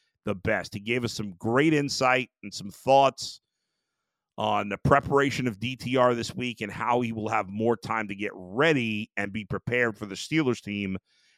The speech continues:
than the last time he saw them and we saw him,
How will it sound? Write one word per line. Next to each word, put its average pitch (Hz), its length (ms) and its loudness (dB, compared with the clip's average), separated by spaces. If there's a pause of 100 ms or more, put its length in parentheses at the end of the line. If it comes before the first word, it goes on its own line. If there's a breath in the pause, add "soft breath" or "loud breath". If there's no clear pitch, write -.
(260)
than 107 280 -2
the 90 100 -8
last 135 320 2
time 117 180 2
he 123 160 -4
saw 110 240 2
them 104 180 -4
and 95 140 -8
we 117 140 -2
saw 107 260 0
him, 92 420 -4